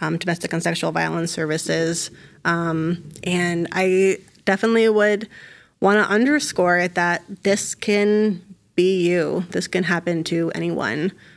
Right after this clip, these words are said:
Um, most Americans are living paycheck to paycheck, and, um, anyone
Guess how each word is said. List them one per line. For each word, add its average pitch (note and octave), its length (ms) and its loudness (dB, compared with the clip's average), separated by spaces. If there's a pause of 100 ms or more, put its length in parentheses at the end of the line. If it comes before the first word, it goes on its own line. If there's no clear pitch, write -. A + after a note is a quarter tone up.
(140)
Um, D#3+ 400 -2
most D#3+ 240 -2
Americans E3+ 580 -2
are E3+ 280 -2
living D#3+ 340 -4
paycheck D#3+ 380 -6
to - 80 -6
paycheck, E3+ 640 -6 (340)
and, E3 580 -4 (100)
um, D#3 600 -4 (720)
anyone A3+ 800 4